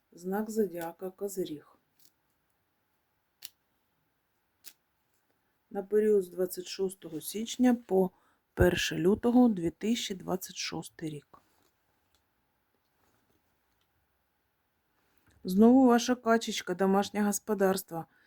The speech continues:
Чимось важливим ви будете займатися. Або щось ремонтувати, або щось купувати нове та встановлювати. Стрілочки догори.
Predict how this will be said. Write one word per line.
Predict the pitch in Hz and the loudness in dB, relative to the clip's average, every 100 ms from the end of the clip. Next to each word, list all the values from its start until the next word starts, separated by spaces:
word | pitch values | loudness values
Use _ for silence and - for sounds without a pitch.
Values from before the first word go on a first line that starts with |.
| _ _ | _ _
Чимось | 220 233 233 196 | 4 6 6 4
важливим | 202 190 240 247 240 | 0 4 6 8 6
ви | 208 208 | 6 4
будете | 190 202 202 190 | 4 2 2 -2
займатися. | 180 190 185 160 - 151 - 151 _ _ - _ _ _ _ _ _ _ _ | 0 0 -2 -4 -10 -12 -12 -14 _ _ -20 _ _ _ _ _ _ _ _
Або | - 196 254 | -10 2 4
щось | 254 208 196 | 4 2 2
ремонтувати, | 190 196 180 175 170 185 226 226 208 | 4 4 4 0 -2 2 4 4 2
або | 196 180 226 | -2 2 2
щось | 226 196 190 | 4 2 0
купувати | - 190 185 180 185 180 | -4 -4 0 2 0 0
нове | 165 160 160 220 240 233 _ _ _ _ _ | -4 -4 2 4 4 0 _ _ _ _ _
та | 202 | -4
встановлювати. | 196 - 202 208 202 196 190 185 - 185 170 _ _ _ _ _ _ _ _ _ - - | -4 -2 2 4 4 2 2 0 -2 -6 -8 _ _ _ _ _ _ _ _ _ -20 -20
Стрілочки | - - 226 226 226 - 214 | -6 4 6 8 4 0 2
догори. | 196 190 170 160 208 | 4 4 2 4 2